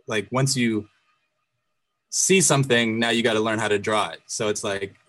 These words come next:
there's, like, always another challenge. So, like, even once you get a visual now, if you can't draw it, if you can't see it for what it is, be able to break it down,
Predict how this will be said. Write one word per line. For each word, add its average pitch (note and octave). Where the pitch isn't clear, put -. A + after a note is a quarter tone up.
there's, A2+
like, A#2+
always C3+
another A#2+
challenge. G#2+
So, G#2
like, G2+
even C3
once C#3
you A#2+
get B2+
a A#2+
visual A#2
now, G#2
if -
you G2+
can't A#2+
draw B2
it, G2
if -
you A2
can't B2
see -
it C3
for B2+
what A2+
it G#2+
is, A2
be A#2
able G#2+
to G2
break A2+
it G#2+
down, G2+